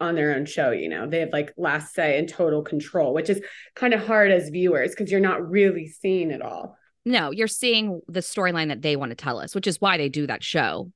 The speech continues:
Speaker 2: Like, they don't need to do that show, but they love crafting their own storyline.
Speaker 1: Yeah, that's definitely true.
Speaker 2: Speaking of crafting their own storyline,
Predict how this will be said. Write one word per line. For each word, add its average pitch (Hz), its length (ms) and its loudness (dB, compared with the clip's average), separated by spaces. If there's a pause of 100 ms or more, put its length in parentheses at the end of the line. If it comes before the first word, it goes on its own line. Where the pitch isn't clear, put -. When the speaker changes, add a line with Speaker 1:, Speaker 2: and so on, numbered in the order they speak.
(220)
Speaker 2:
Like, 185 160 2
they 233 40 2
don't 220 180 2
need 180 320 0
to 165 60 -6
do 156 120 0
that 143 180 -2
show, 151 320 0
but 151 140 -6
they 156 120 2
love 147 540 0
crafting 139 460 -4
their 135 200 -8
own 127 380 -6 (100)
storyline. 87 760 -8 (340)
Speaker 1:
Yeah, 196 240 2 (100)
that's 202 260 2
definitely 147 580 -2
true. 101 400 -6 (760)
Speaker 2:
Speaking 226 360 0
of 214 100 0
crafting 175 360 -2
their 156 120 0
own 143 140 -2
storyline, 131 720 -4